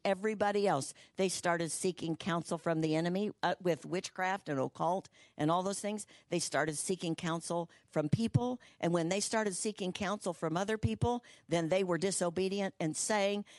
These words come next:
that they did not believe I was God. And that's basically why they ended up in the mess. When I was reading this, it was all during September, October, and, and November, those chapters. And I thought, "America is d-, in trouble."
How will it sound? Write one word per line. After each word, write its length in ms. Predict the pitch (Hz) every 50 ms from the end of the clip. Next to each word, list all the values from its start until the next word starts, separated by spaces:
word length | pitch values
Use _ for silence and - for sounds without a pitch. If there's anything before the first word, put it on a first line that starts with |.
| - _ -
that 180 | 165 156 -
they 140 | - 196 208
did 120 | 190 202
not 220 | 165 170 180 180 151
believe 260 | 160 160 175 170 160
I 140 | 160 160 147
was 140 | 143 139 -
God. 420 | - 139 131 - - 123 - 143 - _ _ _ _ _ _ _ _ _ _ _ _ _ _ _ _ -
And 120 | 160 160
that's 200 | 175 180 170 -
basically 500 | - 202 190 175 - 185 - - 156 147
why 160 | 147 151 147
they 180 | 147 151 147 147
ended 280 | 147 151 156 147 143
up 120 | 143 143 -
in 140 | 147 143 143
the 60 | 143
mess. 260 | 143 139 156 - - _ - - - - -
When 180 | - 196 196 202
I 140 | 208 233
was 200 | 240 220 180 156
reading 380 | 170 180 220 254 277 269 240 185
this, 240 | 156 151 151 - -
it 140 | - 175 160
was 160 | - 180 165
all 240 | 180 - 185 196 214
during 480 | 196 202 196 196 190 185 185 185 180 - - - - _
September, 560 | - - 190 - - - 202 202 202 202 202 -
October, 640 | - 190 - - - 202 190 175 165 165 160 165 - _ _ _ -
and, 260 | - 160 156 147 - _ -
and 160 | 156 151 151
November, 480 | 156 151 139 170 185 180 160 151 143
those 280 | 143 143 165 170 156 -
chapters. 520 | - - 180 185 185 - 202 208 220 208 - - - - - -
And 160 | - 175 196
I 120 | 202 226
thought, 300 | 220 - 208 185 175 - -
"America 600 | - 170 170 185 196 208 220 233 233 - 233 220 - -
is 220 | 175 156 143 123
d-, 200 | 127 127 127 131 - _ - -
in 140 | - 147 135
trouble." 380 | - - 165 165 - - -